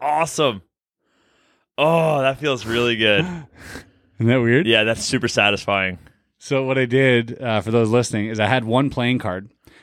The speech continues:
Speaker 2: I had him hold up a whole deck, close his eyes, drop into his other hand.
Speaker 1: I didn't know you had a playing card, though.
Speaker 2: Exactly.
Speaker 1: Yeah.
Speaker 2: So you hide the playing card, and then I put my hand out to catch the deck of cards that he was dropping, simultaneously dropping a single card into his hand. Now it feels like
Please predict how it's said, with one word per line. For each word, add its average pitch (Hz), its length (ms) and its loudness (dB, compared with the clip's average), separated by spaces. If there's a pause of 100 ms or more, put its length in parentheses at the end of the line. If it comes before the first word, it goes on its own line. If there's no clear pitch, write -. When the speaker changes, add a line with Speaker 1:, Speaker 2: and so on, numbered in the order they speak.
Speaker 2:
I 110 100 -4
had 117 180 2
him 123 160 4
hold 123 160 4
up 117 120 0
a 107 40 -4
whole 117 140 2
deck, 107 220 -2
close 104 220 -4
his 95 120 -6
eyes, 98 180 -2
drop 104 220 -2
into 95 140 -8
his 98 100 -4
other 95 160 -8
hand. 147 220 2
Speaker 1:
I 135 100 4
didn't 147 120 -2
know 139 100 2
you 131 100 2
had 110 160 0
a - 20 -6
playing 95 240 -4
card, 82 220 -10
though. 80 80 -16
Speaker 2:
Exactly. 110 400 0
Speaker 1:
Yeah. 80 160 -6
Speaker 2:
So 117 140 0
you 113 360 -2
hide 117 160 2
the 110 60 -4
playing 123 220 2
card, 104 300 -2 (160)
and 113 120 -4
then 110 200 -2
I 131 160 0
put 151 220 0
my 123 120 0
hand 131 280 2
out 117 160 0
to - 100 -14
catch - 380 -4
the 127 100 -2
deck 120 540 -2
of - 140 -6
cards 113 280 0
that 107 60 -2
he 101 100 2
was 160 120 4
dropping, 98 420 -6 (560)
simultaneously 127 680 2
dropping 113 480 2
a - 20 2
single 123 320 2
card 98 240 -2
into 90 160 -6
his 95 140 -4
hand. 98 160 -2
Now 101 120 2
it - 60 -10
feels 120 260 2
like 113 240 -2